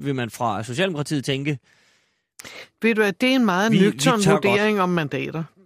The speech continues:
Speaker 2: Det, det har ikke noget med personer at gøre. Det er et spørgsmål om, hvor mange mandater, du, der skal til for at danne en regering.
Speaker 1: Jo, men handler det ikke også om lidt,
Speaker 2: <laughs>
Speaker 1: du har selv nævnt det her med regeringsduelighed,
Speaker 2: Ja.
Speaker 1: ansvarlighed.
Speaker 2: Ja.
Speaker 1: Vil man, vil man sige, "Jamen, vi tør godt tage chancen igen"? Vi, altså, hvis man kommer i en, i en situation, der hedder,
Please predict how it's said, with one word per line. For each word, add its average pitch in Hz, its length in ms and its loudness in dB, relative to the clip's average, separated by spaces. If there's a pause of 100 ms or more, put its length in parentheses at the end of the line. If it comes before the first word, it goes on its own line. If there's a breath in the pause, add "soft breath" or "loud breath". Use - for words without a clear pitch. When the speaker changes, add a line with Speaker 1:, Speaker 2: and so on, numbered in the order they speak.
(160)
Speaker 2:
Det, 185 320 -8
det 180 140 2
har 190 100 0
ikke 185 160 -6
noget 185 140 0
med 185 140 0
personer 175 480 0
at 185 80 -2
gøre. 160 180 0
Det 165 120 -6
er - 40 0
et 175 40 -2
spørgsmål 180 460 0
om, 170 140 0
hvor 165 100 0
mange 170 260 0
mandater, 160 460 -2
du, 175 160 -8 (140)
der 160 120 0
skal 160 200 -4
til 180 200 -2
for 165 160 -4
at 143 120 -6
danne 151 220 -2
en 180 80 -2
regering. 147 460 -6 (220 loud breath)
Speaker 1:
Jo, 202 80 6
men 208 140 2
handler 196 240 2
det 165 60 2
ikke 165 120 2
også 208 160 0
om 202 100 0
lidt, 185 240 0
Speaker 2:
<laughs> - 40 -10
Speaker 1:
du 190 60 2
har 175 100 2
selv 226 220 0
nævnt 202 160 0
det 202 80 2
her 196 80 2
med 190 100 0
regeringsduelighed, 175 920 0
Speaker 2:
Ja. - 260 -10
Speaker 1:
ansvarlighed. 170 560 0 (200 soft breath)
Speaker 2:
Ja. 202 220 -2
Speaker 1:
Vil 180 280 2
man, 160 460 -2
vil 165 140 0
man 156 120 -2
sige, 180 180 0
"Jamen, 151 240 -2
vi 185 80 -2
tør 196 180 0
godt 180 200 -2
tage 185 120 -2
chancen 175 340 -4
igen"? 147 220 -2
Vi, 160 80 4
altså, 139 260 0 (360 loud breath)
hvis 160 260 0
man 147 140 -2
kommer 240 280 -2
i 180 120 0
en, 170 160 -2
i - 160 -4
en 156 80 -2
situation, 156 400 0
der 160 60 2
hedder, 175 200 2